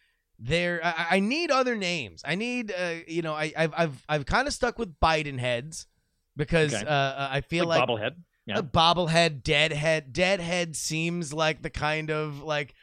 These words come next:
Speaker 1: super fan that a Biden would, would have, maybe, like, maybe a, a few more gray hairs than they used to, but they still like
Speaker 2: Mm-hmm.
Speaker 1: to rock and roll with these moderate policies.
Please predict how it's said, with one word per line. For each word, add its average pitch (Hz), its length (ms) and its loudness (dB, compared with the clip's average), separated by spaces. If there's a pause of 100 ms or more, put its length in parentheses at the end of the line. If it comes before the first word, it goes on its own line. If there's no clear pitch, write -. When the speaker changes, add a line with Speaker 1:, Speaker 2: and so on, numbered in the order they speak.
(120)
Speaker 1:
super 170 500 -2
fan 151 500 -2
that 147 120 0
a 147 80 -2
Biden 143 540 -4
would, 143 380 -4
would 139 160 -4
have, 139 480 -4
maybe, 151 500 -8
like, 123 320 -6 (380)
maybe 151 260 -6
a, 139 340 -8
a 123 40 -10
few 160 180 -2
more 165 220 0
gray 156 260 0
hairs 156 320 0
than 151 140 -2
they 151 100 -2
used 151 320 -2
to, 156 140 0
but 139 120 -8
they 127 100 -6
still 147 300 -4
like 143 220 -2
Speaker 2:
Mm-hmm. 135 200 -4
Speaker 1:
to 123 100 -18
rock 135 260 -4
and 135 140 -6
roll 143 200 0
with 143 140 -8
these 135 220 -12
moderate 135 400 -4
policies. 143 600 -4